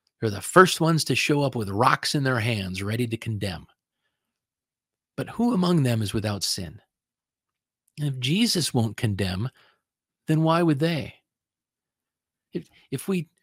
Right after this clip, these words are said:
truly put Jesus at the center of our lives, then we'll have to strive to follow his commands. And we'll understand that loving others as yourself isn't just a pithy saying. It's a difficult challenge.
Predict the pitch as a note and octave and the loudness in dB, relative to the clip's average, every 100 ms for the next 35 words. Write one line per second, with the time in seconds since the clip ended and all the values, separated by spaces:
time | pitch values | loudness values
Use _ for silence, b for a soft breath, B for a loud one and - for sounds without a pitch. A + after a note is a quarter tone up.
0 | _ _ - G#3 A#3 G3 - C#3+ B2 C#3 | _ _ -6 -2 -2 -2 -4 -4 -2 -2
1 | A#2+ A#2 A#2+ - A2+ B2+ A#2 G#2+ G#2+ G2+ | -2 -4 -6 -6 -4 -2 -2 -2 -2 0
2 | B2+ G#2 F#2 - B B - C3 C3+ B2 | 0 0 -6 -12 B B -6 -4 -2 -4
3 | C#3+ C3 - D#3+ - - - - D3 C3 | -6 -4 -4 -4 -6 -8 -6 0 0 0
4 | A#2+ A2+ B2+ - C3+ C3 C3+ A2 A#2+ - | -4 -6 -8 -2 -2 0 0 -2 -4 -4
5 | C3 F#3 E3 F2+ - B B B B B | -2 -2 -6 -10 -14 B B B B B
6 | B _ E3 D#3 E3 D#3 D#3+ D3 - E3 | B _ 4 6 6 4 4 2 -2 -2
7 | E3+ F3 C3+ B2+ A2+ - _ _ B2 A#2 | -2 0 0 -2 -2 -6 _ _ -4 0
8 | C#3 D3 B2 C3 D3+ B2 A2+ - B2 G#2 | 2 2 2 2 2 0 -2 -2 -4 -2
9 | A2 - G3 G#3 A#2+ - - _ _ _ | -4 0 4 4 2 -6 -18 _ _ _
10 | _ - E3+ - C3+ A#2 - G2 F#2+ - | _ -8 -6 -4 -2 -4 -4 -6 -8 -6
11 | C#3 - A2+ - C3 F#3 E2+ G2+ C#3 _ | -6 -4 -6 -4 -4 -6 -6 -8 -10 _
12 | _ _ _ _ F3 - A3 C#3+ C3 F3 | _ _ _ _ -2 0 0 0 2 2
13 | F#3+ - F3+ D#3+ - F#3 C#4 E3 F#2 - | -2 -2 -4 -2 -2 -2 0 0 -2 -8
14 | - | -12